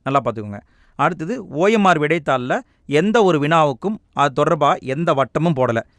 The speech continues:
இப்ப இருபதாவது கொஸ்டினுக்கு ஷேடே பண்ணலைன்னு வைங்க, என்ன பண்ணுவாங்க?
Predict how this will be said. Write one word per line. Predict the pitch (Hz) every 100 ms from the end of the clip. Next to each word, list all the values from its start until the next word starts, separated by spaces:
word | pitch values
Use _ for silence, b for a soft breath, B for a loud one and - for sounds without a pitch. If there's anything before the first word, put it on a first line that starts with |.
| _ -
இப்ப | 135 131
இருபதாவது | 127 170 175 156
கொஸ்டினுக்கு | 135 139 147 170 135
ஷேடே | 135 156 175 139
பண்ணலைன்னு | 135 143 123
வைங்க, | 113 104
என்ன | 131 156 147
பண்ணுவாங்க? | 139 135 131 135